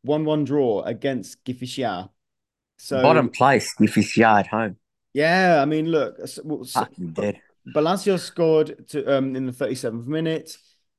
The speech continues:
Speaker 1: and then Schenkenveld, hi-, was it, it was a high boot, wasn't it, Nick? Get himself
Speaker 2: Yeah,
Speaker 1: stra-, straight
Speaker 2: yeah.
Speaker 1: red card, and then, uh,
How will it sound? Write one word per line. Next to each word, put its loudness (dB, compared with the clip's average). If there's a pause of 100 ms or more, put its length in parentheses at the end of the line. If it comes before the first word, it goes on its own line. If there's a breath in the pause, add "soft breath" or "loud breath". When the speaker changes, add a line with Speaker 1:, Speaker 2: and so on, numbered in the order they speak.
(200)
Speaker 1:
and -2
then 0
Schenkenveld, 0
hi-, -4
was -6
it, -8
it -6
was -2
a -6
high -4
boot, 2
wasn't -6
it, -10
Nick? -10 (280)
Get -4
himself 2
Speaker 2:
Yeah, 4
Speaker 1:
stra-, -6
straight -4
Speaker 2:
yeah. -4
Speaker 1:
red -4
card, -2 (140)
and -2
then, -2
uh, -4